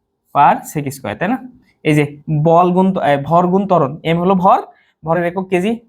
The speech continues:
ভরের একক কেজি, আর এই যে মিটার per sec square। অন্যভাবে যদি বলি তোমাদের, বলের একক তো তোমরা আগে থেকেই জানো, বলের একক নিউটন। বলের একক কি ভাইয়া? নিউটন। বলের একক নিউটন।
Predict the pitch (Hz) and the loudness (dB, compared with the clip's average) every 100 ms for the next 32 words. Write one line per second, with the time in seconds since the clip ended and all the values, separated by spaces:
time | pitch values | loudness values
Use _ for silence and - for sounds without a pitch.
0 | _ 151 151 170 170 185 175 185 247 - | _ -4 0 0 0 -2 0 0 -2 -6
1 | - 123 151 170 147 151 156 156 165 190 | -4 0 0 -2 -4 -2 0 0 0 -2
2 | 170 151 - 147 180 180 180 196 202 196 | -2 -2 0 2 4 4 2 2 2 2
3 | 180 170 160 156 - _ _ 160 175 196 | 4 4 2 -2 -8 _ _ 2 4 4
4 | 196 190 190 196 190 190 185 156 160 165 | 2 -2 -4 -4 2 2 2 0 -2 -2
5 | 175 160 151 151 156 160 160 165 151 143 | 0 0 0 0 2 0 -2 0 0 0
6 | 127 135 160 160 175 170 165 147 160 - | -2 2 2 2 -2 -4 -4 0 0 0
7 | _ - _ 151 160 156 120 117 127 143 | _ -20 _ 2 4 4 0 -2 0 2
8 | 151 151 175 151 135 120 | 2 0 -2 -4 -6 -8